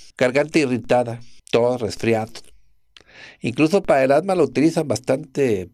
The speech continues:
y con mex-, con mucho éxito, ¿eh? Para el asma, para la bronquitis. Sobre todo si hay fiebre, ayuda mucho porque abre los poros y el cuerpo se ventila, ¿no? Para que no se eleve mucho la fiebre.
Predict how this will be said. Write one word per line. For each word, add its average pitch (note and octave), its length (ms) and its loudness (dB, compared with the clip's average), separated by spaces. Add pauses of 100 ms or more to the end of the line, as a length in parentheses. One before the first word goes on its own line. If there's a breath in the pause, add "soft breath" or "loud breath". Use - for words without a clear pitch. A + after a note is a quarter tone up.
(160)
y B2 460 2
con G#2+ 200 -2
mex-, B2+ 240 -2
con A2+ 220 -2
mucho D3+ 240 -2
éxito, A2 440 -2
¿eh? D#3 140 -4 (480)
Para F#2+ 140 -4
el G2 120 -8
asma, F#2 320 -12 (120)
para G#2+ 160 0
la A2 140 2
bronquitis. - 800 -4 (100)
Sobre C3+ 300 0
todo D#3+ 180 2
si E3+ 140 0
hay E3+ 80 4
fiebre, E3 420 2
ayuda D3 300 2
mucho C#3 360 -4
porque G#2 520 -2 (220)
abre C#3+ 280 2
los A2+ 200 -2
poros D3 340 0
y - 20 2
el G#2+ 100 2
cuerpo C3 320 -2
se A2 140 -4
ventila, G2 540 -6
¿no? B2+ 160 -6
Para F#2+ 240 -8
que G2 160 -10
no A#2 120 -4
se A#2 140 -2
eleve G#2+ 360 0
mucho A2+ 280 -6
la F2 140 -6
fiebre. G#2+ 500 -4